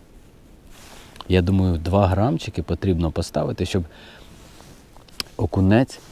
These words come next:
заїдав без сумнівів нашу приманочку.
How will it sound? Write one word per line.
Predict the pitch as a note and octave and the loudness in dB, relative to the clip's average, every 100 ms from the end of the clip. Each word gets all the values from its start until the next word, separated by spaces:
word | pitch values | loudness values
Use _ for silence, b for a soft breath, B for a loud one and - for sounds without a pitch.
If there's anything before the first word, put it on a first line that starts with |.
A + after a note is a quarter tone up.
| B B B - | B B B -10
заїдав | D#2+ F2 G#2+ G2 F#2+ F2 G#2 D#3 D3+ - B B B | -4 4 4 4 2 2 4 4 2 -6 B B B
без | F2 E2 B2+ | -2 2 2
сумнівів | - - C3 G2+ F2 D#2 D2+ E2+ | 2 4 6 6 2 0 -2 -2
нашу | F2+ F2+ - | 0 0 -4
приманочку. | D2+ E2 F2+ A2+ D#3+ A2 - - | -4 -2 0 0 0 -2 -4 -10